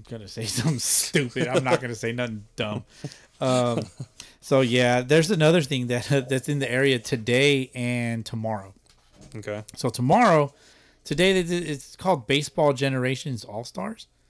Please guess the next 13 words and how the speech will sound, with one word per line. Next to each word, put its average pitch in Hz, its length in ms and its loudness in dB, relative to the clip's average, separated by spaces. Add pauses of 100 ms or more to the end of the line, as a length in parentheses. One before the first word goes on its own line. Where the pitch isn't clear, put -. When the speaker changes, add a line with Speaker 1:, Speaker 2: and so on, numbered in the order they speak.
(760)
Speaker 2:
What 113 180 -8
is 104 80 -8
this? 107 260 -8 (160)
Speaker 1:
So 135 560 0
I 143 80 -6
guess 180 220 -4
they're 226 120 -2
using, 170 420 -2
they, 139 200 0
today 151 380 0
they 180 100 -4
used, 170 420 -4
um, 123 600 -8